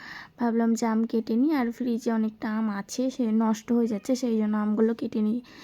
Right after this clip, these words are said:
কে-, কাটলেই খাওয়া হবে, না কাটি না বলেই খাওয়া হয় না, নষ্ট হয়, কাটলেই সব খাওয়া হয়ে যাবে, সেই জন্য কেটে নিচ্ছি।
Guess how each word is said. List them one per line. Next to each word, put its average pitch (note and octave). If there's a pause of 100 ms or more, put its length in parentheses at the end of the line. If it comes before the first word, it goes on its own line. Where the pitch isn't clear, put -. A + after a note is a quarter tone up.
(220)
কে-, D4
কাটলেই C#4
খাওয়া A3
হবে, G#3+ (520)
না A#3
কাটি A3+
না B3
বলেই C4
খাওয়া A3+
হয় A3+
না, G#3+
নষ্ট G#3+
হয়, A3
কাটলেই A3
সব B3+ (460)
খাওয়া A3+
হয়ে A3+
যাবে, G#3+
সেই A3+
জন্য A3
কেটে A3+
নিচ্ছি। G#3+